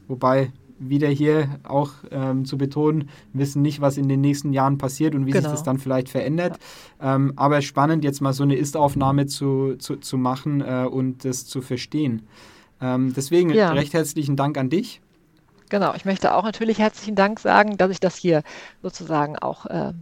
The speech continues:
Speaker 2: ja, erzählen, erklären durfte. Vielen Dank für die guten Fragen und natürlich auch vielen Dank an die Zuhörerinnen und Zuhörer. Ähm, ja, und hoffe, dass das ein bisschen eingängig war.
Speaker 1: <laughs> Danke. Ja, auch von meiner Seite nochmal herzlichen Dank an alle,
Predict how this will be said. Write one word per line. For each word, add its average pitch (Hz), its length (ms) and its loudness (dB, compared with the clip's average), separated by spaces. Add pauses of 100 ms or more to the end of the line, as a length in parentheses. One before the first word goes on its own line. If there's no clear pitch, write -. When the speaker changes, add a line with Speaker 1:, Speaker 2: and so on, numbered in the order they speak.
(160)
Speaker 2:
ja, 165 240 -2
erzählen, 208 540 0
erklären 214 500 0
durfte. 202 380 -6
Vielen 196 260 6
Dank 180 160 2
für 196 100 -6
die 170 120 -10
guten 185 240 -12
Fragen 202 440 4
und 180 120 -6
natürlich 175 340 -6
auch 170 80 -8
vielen 175 260 -2
Dank 165 200 -2
an 160 100 -4
die 156 240 -6
Zuhörerinnen 151 640 -6
und 151 140 -12
Zuhörer. 156 540 -4 (460)
Ähm, 143 380 -6 (180)
ja, 156 120 2
und 156 240 -12
hoffe, 160 200 -8
dass 156 200 -4
das - 280 -6 (140)
ein 175 60 -12
bisschen 175 340 -6
eingängig 143 500 -4
war. - 140 -4 (800)
Speaker 1:
<laughs> 143 100 4 (800)
Danke. 143 340 0
Ja, 147 160 6
auch 156 160 2
von 147 180 -2
meiner 156 280 2
Seite 160 320 0
nochmal 151 600 0
herzlichen 139 440 0
Dank 143 240 -2
an 131 140 -4
alle, 131 460 0